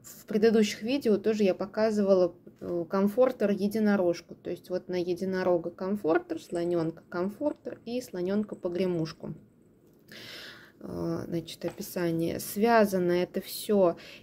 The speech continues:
из хлопка. Здесь у нас Ализе Белла. М, по-моему, серый и розовый цвет, насколько я помню. Вот такой слоник.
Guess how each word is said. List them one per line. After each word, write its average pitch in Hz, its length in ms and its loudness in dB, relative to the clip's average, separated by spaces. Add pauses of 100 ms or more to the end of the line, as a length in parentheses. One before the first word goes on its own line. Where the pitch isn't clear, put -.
(120)
из 202 540 4 (420)
хлопка. 247 1040 0
Здесь 202 560 2
у 202 40 -2
нас 202 340 0
Ализе 196 640 2 (800)
Белла. 175 840 2 (680)
М, 202 460 -6
по-моему, 190 360 2
серый 190 540 2
и 185 360 0 (200)
розовый 175 640 0
цвет, 160 420 -4
насколько 220 540 -8
я 240 160 -2
помню. 254 520 -2 (420)
Вот 208 300 2
такой 196 320 2
слоник. 254 640 -2